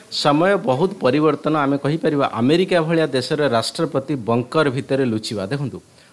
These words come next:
ବଙ୍କର ୱାର୍ଡର ବହୁତ ବଡ଼ ମିନିଂ। ଯଦି ଆମେ ପୁରୁଣା କଥାକୁ ଆଲୋଚନା କରିବା, ଗଦ୍ଦାଫି, ସଦାମ ହୁସେନ କିମ୍ବା ହିଟଲର, ଏଇମାନଙ୍କୁ ଯେତେବେଳେ ମରା ହେଇଥିଲା, ଏମାନେ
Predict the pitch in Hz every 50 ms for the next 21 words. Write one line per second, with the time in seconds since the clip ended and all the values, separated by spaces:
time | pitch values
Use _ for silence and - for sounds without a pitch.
0 | _ _ - 101 92 127 143 143 - - 202 202 185 165 151 160 160 165 165 113
1 | 117 113 135 165 156 147 139 143 143 139 127 117 120 127 139 139 120 139 131 139
2 | 160 160 160 160 160 160 - 120 127 139 156 160 160 - 151 143 156 156 135 139
3 | 123 123 135 139 143 147 143 143 139 139 127 127 123 127 135 143 - - 104 95
4 | 95 113 117 113 143 143 139 143 - 139 131 123 131 - - - 123 117 120 139
5 | 143 143 139 139 131 - - 135 131 123 117 - - - - - - _ - 139
6 | 143 143 123 - 143 139 - - 151 143 139 135 131 - - - 143 165 185 185
7 | 170 165 165 156 165 156 147 156 160 147 135 123 120 131 143 147 139 113 - 120
8 | 135 151 - - 127 135 139 151 156 156 156